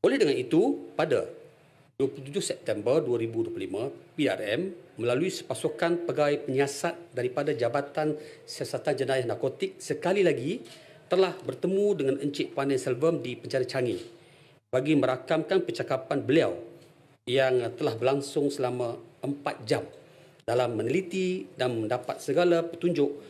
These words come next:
yang berkemungkinan berguna dan dapat membantu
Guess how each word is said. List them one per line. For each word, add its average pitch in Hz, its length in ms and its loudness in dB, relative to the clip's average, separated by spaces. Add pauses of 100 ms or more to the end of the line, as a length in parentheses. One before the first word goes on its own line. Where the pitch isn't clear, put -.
(200)
yang 127 240 2
berkemungkinan 135 960 0
berguna 127 480 2 (400)
dan 120 160 2
dapat 127 400 -2
membantu 123 560 -2